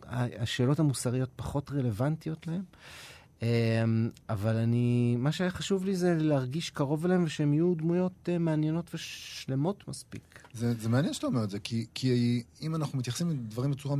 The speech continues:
Speaker 2: שטחית, אז, אז ספרות בלש לפעמים, אה, אה, אה, מצטיירת כמשהו שצריך להיות מאוד שחור ולבן,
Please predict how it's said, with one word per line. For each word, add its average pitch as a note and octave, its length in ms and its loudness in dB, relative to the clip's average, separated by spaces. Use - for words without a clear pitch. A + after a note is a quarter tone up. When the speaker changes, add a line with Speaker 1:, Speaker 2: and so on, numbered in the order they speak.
Speaker 2:
שטחית, - 400 -8
אז, B2 220 -6
אז A2+ 280 -6
ספרות F3 420 -4
בלש D3 400 2
לפעמים, B2 560 2
אה, C3 60 4
אה, G2+ 1000 -2
אה, A#2+ 60 -6
מצטיירת C3 460 0
כמשהו C3 280 -2
שצריך A2+ 360 -8
להיות G#2+ 120 -8
מאוד G2+ 220 -6
שחור G2 420 -10
ולבן, E2+ 500 -8